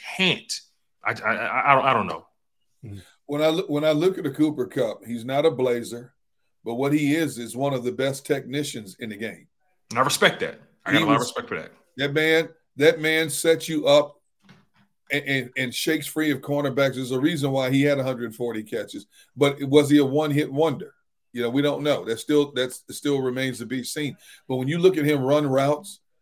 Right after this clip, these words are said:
Speaker 2: sure-handed, not afraid to go over the middle. Um, and, and I said he's not a blazer, but look at how many times he gets by D Bs because of his technique, because of his ability, like a Davante Adams. Davante Adams is not a blazer, and not even close to a blazer.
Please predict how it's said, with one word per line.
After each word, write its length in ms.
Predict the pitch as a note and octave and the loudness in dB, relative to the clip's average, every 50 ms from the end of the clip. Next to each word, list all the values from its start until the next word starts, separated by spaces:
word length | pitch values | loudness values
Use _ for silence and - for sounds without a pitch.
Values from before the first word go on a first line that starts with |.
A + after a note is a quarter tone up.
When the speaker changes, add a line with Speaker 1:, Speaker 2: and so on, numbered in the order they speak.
| _ _ | _ _
Speaker 2:
sure-handed, 920 | - - - D#3 D#3+ E3 E3+ D#3+ C3+ C3 C#3 C#3+ D3 D3+ C#3+ D3+ - - | -12 -2 2 4 4 6 4 4 2 2 2 2 2 2 0 -4 -6 -8
not 240 | A#2 B2+ C3+ D3+ D#3+ | -6 -2 0 2 2
afraid 380 | D3+ - - D#3 D3+ D3+ D3 | 2 2 0 0 2 2 2
to 60 | D3 C#3 | 0 0
go 180 | C3+ C#3+ C#3+ | 2 2 2
over 100 | C#3+ C#3 | 2 2
the 120 | C3+ C3 C3 | 0 -2 -2
middle. 500 | B2+ C3 C3 B2+ C3 C3 C#3 C#3+ - _ _ _ _ _ _ _ - | 0 0 0 2 2 0 -2 -6 -12 _ _ _ _ _ _ _ -4
Um, 440 | B2 C3 C3+ C3 C3 B2+ B2+ C3 _ _ - | 0 2 4 4 2 2 -2 -8 _ _ -4
and, 200 | C#3 C#3+ C#3 C#3 | -4 -2 -2 0
and 100 | C3 C3 | 0 0
I 80 | C3 | 0
said 200 | C3 - F3 F#3 | 0 0 0 0
he's 140 | F#3 E3+ C#3 | 0 0 0
not 180 | D#3 D#3 D3+ D3 | 0 2 2 2
a 60 | C#3 | 2
blazer, 400 | A#2 C3 D#3 E3+ F3+ D3+ C3+ D3 | 4 6 6 6 6 4 0 -2
but 140 | B2 C3 D3 | -2 0 0
look 100 | F#3 F#3 | 0 0
at 80 | E3 | 0
how 100 | E3 E3 | 0 -2
many 140 | D#3+ D#3+ D3 | 0 -2 -2
times 300 | C#3+ D#3 D3+ D3 C#3 C3 | -2 0 -2 -2 -2 -2
he 80 | C3+ C3 | -2 0
gets 260 | B2 D3 D3+ D3+ - | 0 0 0 0 -2
by 240 | - C#3+ C3 B2 B2 | -2 0 0 0 0
D 240 | B2 B2 C3+ C3+ | 0 0 0 0
Bs 300 | B2 B2 C3+ C3 B2+ G#2+ | 0 0 0 -2 -2 -2
because 480 | G#2+ C3 B2+ - - - F3 F3 D#3+ D3 | -4 -4 -4 -2 2 4 6 6 6 4
of 80 | C3 A#2+ | 0 -2
his 180 | B2+ B2 - | -4 -4 -4
technique, 600 | - - C3+ B2 A#2+ - B2+ B2+ B2 G#2+ - _ _ _ _ _ _ _ _ - | -4 -2 -2 -2 -2 -4 -8 -10 -10 -10 -12 _ _ _ _ _ _ _ _ 0
because 400 | C#3 C3+ C3+ - E3 F3 F#3+ E3 | 0 0 4 6 6 6 6 6
of 100 | E3 D3 | 4 2
his 180 | D3 C#3+ B2+ | 2 0 0
ability, 580 | C#3 B2+ A#2 D3 F3 E3+ D#3 C#3 C3 A#2 A2+ - _ _ _ _ _ | -2 -2 0 2 2 4 2 2 0 -4 -8 -10 _ _ _ _ _
like 200 | - D3 D#3+ D#3 | 4 6 6 6
a 60 | E3 | 4
Davante 460 | D3+ C#3 C3+ B2 D3 D3 C#3+ C3+ C#3+ C3+ | 2 0 0 0 0 0 0 0 0 0
Adams. 380 | C3+ D3 D3 C#3 B2+ B2 - - _ _ - D3 | 2 2 2 2 0 -6 -12 -16 _ _ -6 -2
Davante 360 | B2+ C#3+ D#3 F3 F3+ E3+ D#3+ D3 | 2 2 2 2 2 2 2 4
Adams 300 | D#3 F#3+ A#3+ C4 A#3+ C#3+ | 4 2 2 -2 -6 -4
is 40 | |
not 180 | C#3+ D3+ C#3+ C#3 | 0 2 2 2
a 60 | B2+ | 2
blazer, 540 | A2+ A2 C3 C3+ C#3 C#3+ D3 - A3+ - - _ _ _ _ _ | 0 2 2 2 2 2 0 -2 -6 -12 -12 _ _ _ _ _
and 80 | D3+ D3 | -6 -2
not 160 | F3 F#3+ G3 | 0 0 0
even 160 | G3+ G#3 F3 | -2 -6 -6
close 280 | - - A3 A3 G#3 - | -2 0 2 2 2 2
to 80 | - D3+ | 0 0
a 40 | C#3 | 2
blazer. 360 | A#2 C#3+ C#3 C3 B2 - | 2 2 2 2 0 -4